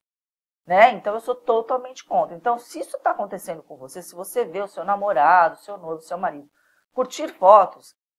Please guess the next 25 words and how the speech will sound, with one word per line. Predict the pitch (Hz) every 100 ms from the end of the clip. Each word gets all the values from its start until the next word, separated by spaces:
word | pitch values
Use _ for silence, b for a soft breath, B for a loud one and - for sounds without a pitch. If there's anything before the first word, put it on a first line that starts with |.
| -
e |
você | 190 240 240
for | 277
perguntar, | 277 294 302 370
"Por | -
que |
você | -
tá | -
curtindo | 659 554 226 202
a |
foto | 180 160
dessas | 156 151 147
mulheres?" | 151 139 127 - b b b
"Ah, | 659 508
eu | 508
curti | 480 508
porque | -
eu | 508
achei | 508 494
legal | 466 403 -
a | -
foto." | - 220 247 247
Pô, | - - -
mas |
não | -